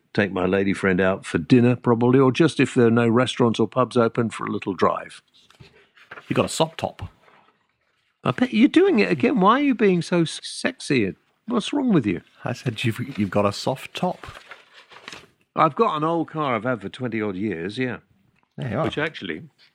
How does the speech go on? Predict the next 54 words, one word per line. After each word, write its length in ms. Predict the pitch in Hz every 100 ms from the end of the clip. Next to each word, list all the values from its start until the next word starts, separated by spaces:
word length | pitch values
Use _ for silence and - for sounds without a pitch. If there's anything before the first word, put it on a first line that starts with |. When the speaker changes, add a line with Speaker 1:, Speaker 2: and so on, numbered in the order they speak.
| _ _ _ - -
Speaker 1:
I 60 |
should 260 | 117 156 -
take 240 | 104 95
out 160 | 104 101
just 240 | 101 104
to, 180 | - 98
to 180 | - 107
run 160 | 113 120
it. 20 |
I 40 |
haven't 260 | 98 110 101
driven 260 | 110 127 123
it 160 | 92
for 240 | - 92 87
about 460 | 95 92 90 - -
three 640 | - - - - 101 87
months. 420 | 98 92 101 - 113
Make 180 | 104
sure 220 | 101 107 104
it's 120 | -
still 180 | 113 104
okay. 400 | 101 - 78 - _ -
Speaker 2:
Well, 160 | 80 110
I 60 |
think 160 | 123 -
that's 200 | 98 -
it. 220 | 156 - - - - - _ _ _ _ -
Speaker 1:
Is 120 | 180
it? 280 | 311 165 - _ -
Oh, 200 | 269 339
right. 280 | 196 202 135
I'll 160 | 117 139
carry 320 | 143 127 147
on 140 | 196
then. 180 | 139 87
Thank 240 | - 139 135
you 60 |
very 180 | 123 123
much 280 | 123 120 -
indeed, 220 | 135 143
all. 160 | 87 98
Thank 260 | 104 95
you. 120 | 123
You'll 220 | 123 131 117
be 180 | 110
a 80 | 117
lot 220 | 110 156
of 80 | 185
editing 420 | 151 156 - 113
for 120 | 82 85
you 100 | 78
to 100 | -
do 180 | 85
there. 260 | 80 90 95